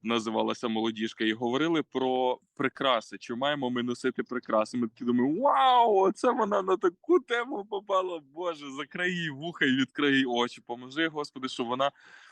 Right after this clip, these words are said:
щоб це не був перший і останній, ем, раз, коли вона прийшла". Е, а ця тема була розрахована тільки на внутрішню церковну аудиторію. Тут прийшов хтось ззовні,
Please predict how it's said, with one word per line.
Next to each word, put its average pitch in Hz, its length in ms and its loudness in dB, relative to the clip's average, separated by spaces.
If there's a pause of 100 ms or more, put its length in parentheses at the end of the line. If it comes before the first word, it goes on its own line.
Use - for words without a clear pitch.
(200)
щоб - 180 -2
це 151 120 4
не 151 80 4
був 151 180 4
перший 143 360 2
і - 20 4
останній, 135 520 -2 (340)
ем, 110 420 0 (100)
раз, 127 400 -2
коли 120 400 0 (840)
вона 120 320 0
прийшла". 120 560 -4 (560)
Е, 104 360 -4
а 110 80 -4
ця - 280 -2
тема 170 340 -2
була 143 360 0
розрахована 127 960 -2
тільки 147 280 0
на 123 140 4
внутрішню 120 1000 0
церковну 117 600 2
аудиторію. 107 760 2
Тут - 200 -12
прийшов 120 420 0
хтось 117 260 2
ззовні, 135 500 2